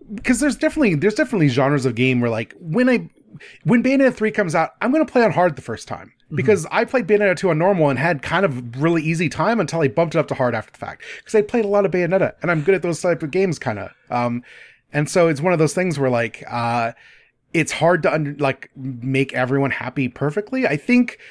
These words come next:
Speaker 1: I think telling you, if you've played, like, this is how modern games do it. It's like, if you wanna focus on the story, here's the story mode. If you wanna pl-, if you're new to this type of game, play it on easy. If you're aware of this type of game, play on normal.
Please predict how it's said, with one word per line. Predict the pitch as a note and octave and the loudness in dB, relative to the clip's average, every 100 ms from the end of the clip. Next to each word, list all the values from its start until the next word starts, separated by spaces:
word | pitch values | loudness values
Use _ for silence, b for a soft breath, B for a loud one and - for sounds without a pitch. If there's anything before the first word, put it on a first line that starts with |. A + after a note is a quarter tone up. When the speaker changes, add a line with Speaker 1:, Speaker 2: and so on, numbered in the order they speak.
| B | B
Speaker 1:
I | F3 | -2
think | G3+ D4 | 0 0
telling | - A3+ A3+ G3+ | 0 2 2 4
you, | F#3 E3 B | 4 2 B
if | - E3 | -2 0
you've | G#3 B3+ - | 2 2 0
played, | A3+ G#3 E3+ - | 0 0 0 -4
like, | F#3 - | -4 -2
this | F3 B3+ | -2 0
is | A3 | 2
how | F3+ | 2
modern | C#3 C3 C#3 A#2+ | 2 2 0 0
games | A#2 G#2 | -4 -4
do | B2 | -4
it. | |
It's | C3+ | -2
like, | C#3+ C#3+ | -4 -4
if | C3+ | 0
you | A3+ | 2
wanna | C#4+ C4 | 4 4
focus | - G3+ - | 2 0 -2
on | F#3+ | -6
the | |
story, | E3+ D3 B2+ B2 B B _ | -2 0 2 0 B B _
here's | - G#3+ | 0 0
the | F3+ | 0
story | - B2 G#2+ | -4 -2 -2
mode. | G2 E2+ B B | -6 -10 B B
If | - | 0
you | G3+ | 2
wanna | G3+ | 2
pl-, | D#3+ F#3 | 0 -4
if | E3 D#3 | -4 0
you're | F#3+ | 0
new | G3 | 2
to | G#3 | 2
this | G3+ - | 2 2
type | G3+ | -2
of | E3+ | 0
game, | G#3+ G#3+ | -2 -2
play | G#3+ C3 | 0 -2
it | |
on | A#2+ | 0
easy. | D#3+ E3+ F#3 E3 B B | 0 0 -2 -4 B B
If | C3+ A#2+ | -2 0
you're | A#2+ A#2 A2+ | -2 -2 -2
aware | A#2 A#2+ E3+ | -2 2 2
of | E3+ | 2
this | E3 | 0
type | E3 D#3 | 0 0
of | C#3+ | 0
game, | D#3 D3+ | 0 0
play | C#3 A#2+ | 0 -4
on | A2 | -2
normal. | B2 D#3 D#3 D#3 | 0 2 4 2